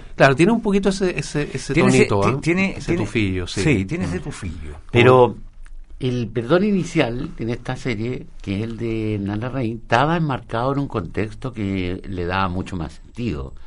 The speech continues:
Speaker 3: Era la presentación de
Speaker 1: Del
Speaker 3: un libro
Speaker 1: libro.
Speaker 3: sobre la reconciliación.
Speaker 1: Sí.
Speaker 2: Claro.
Speaker 3: Y por lo tanto estaba, eh, estaba en el marco, digamos, de un, de una, de, de, digamos,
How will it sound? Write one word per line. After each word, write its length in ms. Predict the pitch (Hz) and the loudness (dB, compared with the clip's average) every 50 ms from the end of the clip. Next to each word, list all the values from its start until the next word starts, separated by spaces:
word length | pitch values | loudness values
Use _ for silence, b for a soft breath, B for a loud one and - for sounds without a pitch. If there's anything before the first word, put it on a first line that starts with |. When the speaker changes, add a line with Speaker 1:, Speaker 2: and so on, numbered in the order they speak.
| b b b b b b b b | b b b b b b b b
Speaker 3:
Era 180 | 87 90 98 98 | 0 0 2 2
la 100 | 95 87 | 2 0
presentación 640 | 80 76 71 78 71 73 78 76 - 90 92 98 | -2 -4 -6 -6 -8 -8 -10 -6 -4 -2 0 4
de 60 | 120 | 6
Speaker 1:
Del 100 | 131 123 | 6 8
Speaker 3:
un 60 | 123 | 10
libro 200 | 135 143 127 117 101 | 10 10 10 10 8
Speaker 1:
libro. 140 | 98 92 90 | 6 4 2
Speaker 3:
sobre 200 | 87 85 78 76 | 0 0 -2 -4
la 120 | 76 78 | -6 -6
reconciliación. 760 | 69 71 69 71 73 - - - - 73 - - - 123 107 | -6 -8 -8 -8 -8 -8 -10 -10 -10 -10 -10 -4 -2 2 6
Speaker 1:
Sí. 80 | - - | 8 10
Speaker 2:
Claro. 300 | 113 104 87 73 71 - b b b b b b b b b b - | 10 10 8 6 2 -4 b b b b b b b b b b -8
Speaker 3:
Y 200 | 80 76 76 76 | -6 -6 -6 -4
por 160 | - 85 80 | -4 -4 -4
lo 80 | 82 | -2
tanto 240 | - 90 90 85 90 | 0 -2 0 0 -2
estaba, 480 | 85 - 85 82 82 82 80 78 78 78 | -2 0 2 2 4 2 2 0 -2 -4
eh, 480 | 76 80 82 85 71 80 - 78 78 - | -6 -6 -6 -6 -6 -4 -4 -4 -4 -4
estaba 340 | 82 - - - 85 80 85 | -4 -4 -4 -4 -2 -2 0
en 60 | 82 | -2
el 100 | 82 78 | -2 -2
marco, 420 | 78 78 82 80 78 - - 87 82 | -2 -2 -2 -2 -4 -4 -4 -4 -2
digamos, 380 | 76 80 85 85 82 78 71 | -2 -2 -2 -2 -2 -4 -4
de 120 | 73 78 76 | -4 -6 -4
un, 380 | 78 80 80 78 76 71 71 b b b b b b b b b b b b b b - | -4 -4 -4 -4 -6 -8 -10 b b b b b b b b b b b b b b -8
de 300 | - 73 - 82 80 78 | -8 -6 -4 -2 -2 0
una, 480 | 73 78 80 78 78 78 78 76 76 80 | 0 -2 -2 -2 -2 -2 -2 -2 -4 -4
de, 440 | 80 71 78 78 78 76 82 - - 80 | -6 -6 -4 -4 -2 -2 -4 -6 -8 -14
de, 300 | 82 85 87 82 80 80 | -10 -6 -4 -4 -4 -4
digamos, 440 | 78 82 82 85 80 76 78 80 | -4 -4 -2 -2 -2 -2 -4 -6